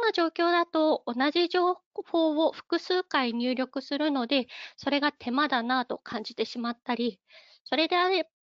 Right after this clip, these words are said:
ばまだ良いのですが、アプリケーションに登録するのが漏れてしまったり、またそのうちの一つだけ登録する情報を間違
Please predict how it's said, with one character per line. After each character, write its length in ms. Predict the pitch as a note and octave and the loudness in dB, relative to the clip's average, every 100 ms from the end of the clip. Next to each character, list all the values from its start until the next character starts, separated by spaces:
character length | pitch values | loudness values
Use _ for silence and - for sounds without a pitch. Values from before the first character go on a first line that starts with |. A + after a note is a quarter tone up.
| - | 0
ば 180 | D4+ D#4 | 2 2
ま 140 | C#4 | 0
だ 100 | B3 | 0
良 140 | A#3+ | 0
い 80 | B3+ | -2
の 100 | B3 | -2
で 140 | A3+ A3 | -4 -6
す 160 | - | -6
が、 260 | A#3+ A#3+ - - | 0 0 0 -8
ア 140 | - | -8
プ 180 | - C#4 | -2 0
リ 140 | C4+ | 0
ケ 200 | - C#4 | 0 -2
ー 40 | C#4 | 0
シ 100 | C#4+ | -2
ョ 40 | |
ン 40 | |
に 140 | C#4 C#4 | -2 -2
登 160 | C#4 D4+ | 0 0
録 220 | E4 F4 | -2 -4
す 120 | G4 | -4
る 140 | F#4+ | -2
の 140 | G4 F4 | 0 0
が 80 | D4+ | 2
漏 140 | D4 | 2
れ 120 | D4+ | 0
て 140 | - - | -4 -10
し 100 | C4+ | -2
ま 120 | B3+ | -2
っ 100 | B3+ | -2
た 60 | B3 | -4
り、 180 | - - _ _ _ _ _ _ _ _ _ - | -4 -12 _ _ _ _ _ _ _ _ _ -6
ま 80 | C#4+ | -4
た 200 | - E4+ | 0 0
そ 160 | - C4+ | 0 -2
の 160 | D#4+ | 0
う 60 | F4+ | 0
ち 160 | - | -2
の 120 | G4 F#4+ | -2 -2
一 240 | - G4+ | -2 -4
つ 160 | - F4+ | 0 0
だ 120 | D4+ | 0
け 280 | - D#4+ D4 | 0 0 0
登 200 | C4+ C4+ | 0 0
録 200 | C#4+ - | -2 -6
す 140 | - | -4
る 140 | D4 D4 | -2 0
情 220 | D4 C#4+ | 0 2
報 200 | D#4 D4 | 2 2
を 40 | B3+ | 2
間 100 | B3 | 0
違 260 | - D4 | -2 -4